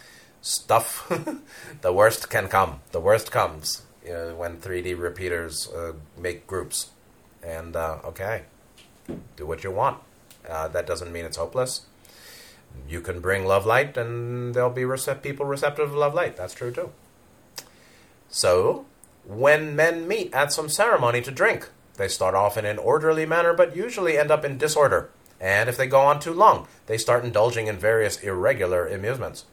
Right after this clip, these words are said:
It's the same with all things. What starts out being sincere usually ends up being deceitful.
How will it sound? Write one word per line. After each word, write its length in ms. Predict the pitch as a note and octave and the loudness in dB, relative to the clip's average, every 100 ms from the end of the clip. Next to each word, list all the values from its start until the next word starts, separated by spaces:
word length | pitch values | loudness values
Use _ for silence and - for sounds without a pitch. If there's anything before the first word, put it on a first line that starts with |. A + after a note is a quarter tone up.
| _ _ - - - - | _ _ -20 -20 -16 -6
It's 200 | D#3+ - | -2 0
the 80 | |
same 280 | D3+ G3 G3 | 4 4 4
with 100 | C3 | 6
all 160 | A2+ G#2+ | 6 6
things. 440 | G#2 E2 - - - _ _ | 4 -4 -6 -10 -12 _ _
What 140 | B2+ B2 | -2 0
starts 400 | - F3+ F3 D#3 | 6 6 6 6
out 240 | D#3 D3+ | 6 4
being 200 | C#3+ C#3 | 0 -4
sincere 440 | C3+ B2+ - C3 | -6 -4 0 0
usually 480 | B2+ B2+ D#3+ C#3 A2 | 0 -2 -4 -2 0
ends 160 | G#2 G#2 | 0 0
up 160 | G#2 | 0
being 180 | - G2 | -2 -6
deceitful. 540 | F2+ G2+ A2+ - - | -6 -4 -2 -2 -2